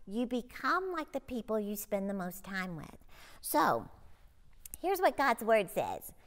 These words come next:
Proverbs thirteen twenty, "He who walks with wise will become wise,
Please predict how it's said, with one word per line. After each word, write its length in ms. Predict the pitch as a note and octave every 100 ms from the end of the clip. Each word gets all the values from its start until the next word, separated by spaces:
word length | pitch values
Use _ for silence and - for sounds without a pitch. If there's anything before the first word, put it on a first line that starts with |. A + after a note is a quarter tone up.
| - -
Proverbs 400 | - D#4+ F4 E4
thirteen 380 | - C4+ C4 B3
twenty, 380 | - A3 F3+ F#3+
"He 220 | - C4+
who 180 | C4 C4
walks 520 | G3+ G#3+ B3 D4+ -
with 160 | E4 D#4
wise 640 | A3 B3 A#3+ G3+ F#3+ F#3+
will 140 | G3+ G3
become 460 | G#3 G3+ G3 G3
wise, 520 | G3 E3+ D3+ - -